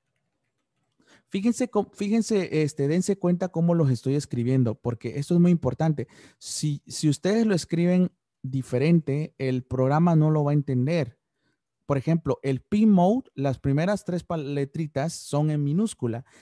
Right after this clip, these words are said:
pero el mode, el M es mayúscula. ¿Sale?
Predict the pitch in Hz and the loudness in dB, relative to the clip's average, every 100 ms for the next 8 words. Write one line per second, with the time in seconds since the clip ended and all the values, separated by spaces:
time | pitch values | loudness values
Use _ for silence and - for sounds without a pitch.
0 | _ 139 143 139 143 139 147 202 233 277 | _ -2 0 0 -2 0 4 4 4 2
1 | - 135 - 165 190 208 269 - 147 143 | -2 -6 -6 -4 0 0 -2 -6 -8 -6
2 | 147 139 214 - 120 110 - _ _ _ | -6 -8 -10 -10 -12 -12 -14 _ _ _
3 | _ _ _ _ _ _ _ - 139 202 | _ _ _ _ _ _ _ -12 -8 -8
4 | 247 | -10